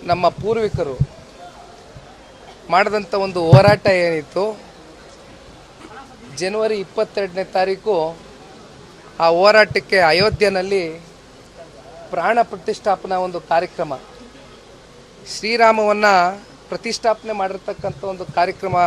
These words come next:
ಏನು ನೆರವೇರಿತು, ಬಹುಶಃ ಇದು ಇಡೀ ದೇಶದಲ್ಲಿ ಒಂದು ಹಬ್ಬದ ಒಂದು ವಾತಾವರಣ. ಜೊತೆಯಲ್ಲಿ ಪ್ರತಿ ಹಳ್ಳಿನಲ್ಲೂ ಕೂಡ, ಪ್ರತಿ ಹಳ್ಳಿನಲ್ಲೂ ಕೂಡ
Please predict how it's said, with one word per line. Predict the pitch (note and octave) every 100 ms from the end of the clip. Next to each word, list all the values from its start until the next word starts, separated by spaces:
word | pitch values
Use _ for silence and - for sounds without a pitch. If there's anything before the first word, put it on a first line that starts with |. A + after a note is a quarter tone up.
| E3+
ಏನು | E3+ E3+ F3 E3 D#3 D3
ನೆರವೇರಿತು, | D#3+ F3 G3 E3+ - E3 F#3+ - - - D#3 E3+ - B2 C3 B2+ - -
ಬಹುಶಃ | F#3+ G#3+ -
ಇದು | A3+ G#3+ G#3+ G#3 G3 F#3 F3+ - - E3
ಇಡೀ | F3 B3+ C4
ದೇಶದಲ್ಲಿ | G3+ A3+ G#3 F#3+ E3 B2+ - - - - - - - - - - - - -
ಒಂದು | F#3+ F3+
ಹಬ್ಬದ | F3 F3 B3
ಒಂದು | A#3 A3 F#3+
ವಾತಾವರಣ. | E3+ F3 F3+ E3 D3+ F#3 A3 - - - - - - - - - - -
ಜೊತೆಯಲ್ಲಿ | F#3+ F#3+ B3+ B3 B3 A3 G#3 A3 - - - - - - - - - - - - - - - G3+ - - -
ಪ್ರತಿ | G#3 G#3+ - C#4+
ಹಳ್ಳಿನಲ್ಲೂ | A#3 C#3 G3 C4+ D4 B3+ A3
ಕೂಡ, | F#3 D#3+ C3+ - - - - - - - - -
ಪ್ರತಿ | G3 - C4+ A#3+
ಹಳ್ಳಿನಲ್ಲೂ | F3+ A3 B3 A#3+ A#3 A3
ಕೂಡ | A3+